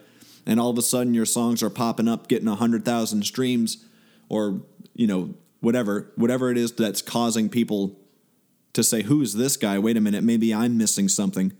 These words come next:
What happens is in wave two of that popularity is when the people closest to you will actually start paying attention,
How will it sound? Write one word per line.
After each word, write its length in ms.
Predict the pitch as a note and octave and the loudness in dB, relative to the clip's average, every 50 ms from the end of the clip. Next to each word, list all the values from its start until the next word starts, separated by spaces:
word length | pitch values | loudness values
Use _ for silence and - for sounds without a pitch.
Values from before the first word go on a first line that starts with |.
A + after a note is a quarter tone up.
| _ _ _ _ - - _ - | _ _ _ _ -20 -16 _ -4
What 120 | G#2 G#2+ | -4 -2
happens 420 | B2+ C3 C3+ C3+ C#3 B2 A#2 G#2+ | 0 -2 -2 0 0 0 0 0
is 280 | A2+ A#2 A2+ G#2 F#2+ - - _ _ _ _ _ _ _ _ _ _ _ - - | 0 0 -2 -2 -4 -8 -14 _ _ _ _ _ _ _ _ _ _ _ -4 0
in 120 | A#2+ A#2 | 2 2
wave 340 | A#2 B2 A#2+ A#2 G2 G2 - | 2 2 2 0 -2 -4 -2
two 300 | - - D#3 D#3 D3 C#3 | 0 2 2 2 2 0
of 160 | B2 G#2 G#2+ | 0 0 0
that 240 | A2+ A2+ A2 G#2 - | 0 0 0 0 0
popularity 680 | - A2+ A2+ - - G#2+ G#2+ G#2+ G#2+ G#2 G2 G2 G2+ | 0 0 0 2 0 0 2 2 0 0 0 0 0
is 180 | G2 G2 - G2+ | 0 0 0 0
when 280 | G#2+ G#2+ G#2 G2+ G2+ | 0 2 2 2 0
the 60 | G2+ | 0
people 540 | G2 - A#2 G#2+ - - G2+ G2 F#2+ F#2+ - - - _ - | 0 0 -2 -2 0 0 -2 -2 -2 -4 -8 -14 -20 _ -10
closest 500 | - - D#3 D#3 D3+ - - A2 - - - | -4 -2 0 0 0 0 -2 -2 -2 -2 0
to 60 | - | 0
you 160 | G#2 G2+ G#2 | 2 2 2
will 200 | F#2+ G2 G#2 G#2+ | 2 0 0 0
actually 400 | G#2 G2+ G#2 - - G#2 G2+ G2 | -2 -2 -4 -4 -4 -4 -2 -2
start 360 | G2 - - A2 G#2+ G2+ - - | -2 -2 -2 -2 -4 -4 -6 -4
paying 240 | B2 A#2 G#2+ G2+ | -2 0 0 0
attention, 520 | G2+ F#2+ - A#2 A2+ A2 G#2 - F#2+ F2+ | -2 -2 -2 0 0 0 0 0 -2 -2